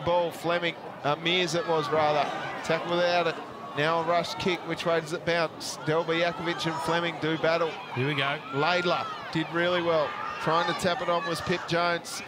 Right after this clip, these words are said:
Speaker 1: but Cooper doesn't want anything to get past her.
Speaker 2: That was unlucky, 'cause if she just got past that last line, once again, open space and an opportunity was gonna come.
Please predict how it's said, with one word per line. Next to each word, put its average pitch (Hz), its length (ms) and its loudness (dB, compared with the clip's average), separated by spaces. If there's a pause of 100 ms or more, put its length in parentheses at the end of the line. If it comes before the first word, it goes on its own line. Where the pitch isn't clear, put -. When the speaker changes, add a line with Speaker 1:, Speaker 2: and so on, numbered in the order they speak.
(320)
Speaker 1:
but 151 160 2 (120)
Cooper 185 540 2 (320)
doesn't 170 420 0
want 170 240 0
anything 170 460 -2
to 160 60 -2
get 175 240 0
past 160 400 0
her. 143 200 0 (1400)
Speaker 2:
That 123 120 -4
was 123 140 -2
unlucky, 123 400 -4 (120)
'cause - 180 -6
if 110 100 -6
she - 200 -6
just 147 320 -4
got 143 140 -4
past 139 300 -4
that 131 160 -4
last 131 280 -4
line, 160 300 -4
once 113 220 -10
again, 156 260 -8 (260)
open - 260 -6
space - 560 -4 (180)
and 107 120 -8
an 101 220 -6
opportunity 117 500 -6
was 107 200 -6
gonna 113 180 -8
come. 95 220 -8